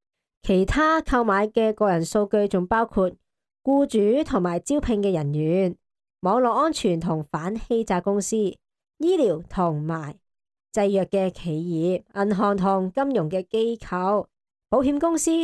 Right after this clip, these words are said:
房地產、零售企業、政府機構以及政客同政治競選嘅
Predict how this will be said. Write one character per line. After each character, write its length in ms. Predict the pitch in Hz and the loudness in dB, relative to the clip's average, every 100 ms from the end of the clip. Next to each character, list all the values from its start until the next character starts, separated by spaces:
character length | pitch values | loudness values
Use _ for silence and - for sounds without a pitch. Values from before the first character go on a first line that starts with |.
| 339 _ _ _ | -4 _ _ _
房 180 | 170 165 | -2 0
地 100 | 180 | -2
產、 380 | 190 175 180 220 _ _ - | 0 0 0 -4 _ _ -4
零 180 | 180 | -2
售 200 | 190 220 | 0 0
企 120 | 214 220 | 0 -2
業、 300 | 240 220 208 _ _ _ _ | 0 0 -2 _ _ _ _
政 200 | - 269 | -2 -2
府 160 | 254 247 | 0 0
機 180 | 320 311 | 0 -2
構 400 | 269 233 226 214 | 0 0 0 -2
以 160 | 180 | -4
及 100 | 185 202 - _ _ | -4 -4 -6 _ _
政 200 | 214 208 | -2 -2
客 220 | 202 196 | 0 -2
同 260 | 190 175 147 | -2 -4 -4
政 220 | 147 185 | -4 -6
治 140 | 180 165 | -6 -4
競 160 | 180 180 | -2 -2
選 360 | - 165 196 214 _ | -4 -4 -4 -10 _
嘅 280 | 180 165 | -2 -2